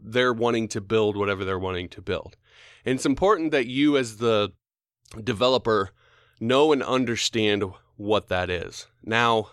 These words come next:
for different people, it can be different things. So for example, maybe someone is, wants to build their website because it's for their business, and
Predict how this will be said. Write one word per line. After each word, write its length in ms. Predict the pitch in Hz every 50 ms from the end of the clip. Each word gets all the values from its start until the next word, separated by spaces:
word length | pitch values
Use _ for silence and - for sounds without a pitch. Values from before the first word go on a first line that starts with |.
| _ _
for 180 | _ - 117 117
different 520 | 110 104 147 165 165 - 185 175 147 -
people, 440 | - - 175 165 131 - 123 120 117
it 100 | 113 -
can 100 | - 123
be 140 | 113 117 110
different 400 | 104 117 110 - 113 98 95 -
things. 280 | 120 107 98 95 92 -
So 140 | - 107
for 160 | 98 - 113 107
example, 560 | 107 98 110 110 107 98 - 90 90 - _ - - - - - - - _ _ _ -
maybe 260 | 131 143 170 202 202
someone 380 | 185 - - 170 170 170 156 143
is, 180 | 131 117 110
wants 280 | 104 110 127 127 - -
to 100 | - 120
build 280 | 110 113 120 117 107 110
their 140 | 113 110
website 460 | 101 107 104 104 - - 113 104 95 95
because 320 | 107 101 - 113 98 101
it's 160 | 101 92 -
for 400 | - - - 110 104 104 104 98
their 220 | 92 104 98 98 92
business, 680 | 95 107 101 98 90 98 90 82 85 - - - - _ _ _ _ _ _
and 400 | - 107 104 104 104 104 101 98